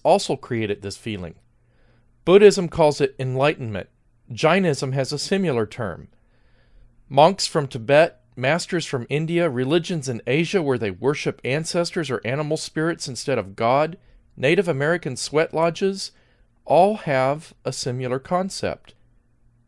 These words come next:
This feeling of enlightenment can even come from fasting. Throughout history, people have found different ways to attain this feeling of transcendence. I started to wonder,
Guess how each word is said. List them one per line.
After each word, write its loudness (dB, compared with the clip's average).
This 0
feeling 2
of 2
enlightenment 2
can -4
even -2
come -2
from -4
fasting. -2
Throughout 4
history, -2
people -4
have -2
found 0
different -6
ways 2
to -4
attain -4
this -6
feeling -6
of -6
transcendence. -8
I -4
started 2
to -4
wonder, -2